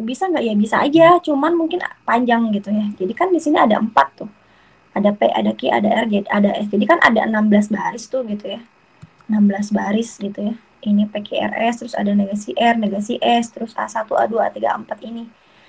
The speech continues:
Ternyata dari delapan yang pertama tuh nggak dapet loh. A satu, A dua, A tiga, A empat-nya true semua. Lanjut gitu kan ya ke delapan berikutnya.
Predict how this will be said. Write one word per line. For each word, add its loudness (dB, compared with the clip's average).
Ternyata 4
dari 0
delapan 0
yang -8
pertama -2
tuh -4
nggak 0
dapet -4
loh. -6
A -4
satu, -10
A -4
dua, -2
A -8
tiga, -4
A -6
empat-nya -4
true -4
semua. 4
Lanjut 2
gitu 0
kan 2
ya 2
ke 2
delapan 4
berikutnya. 0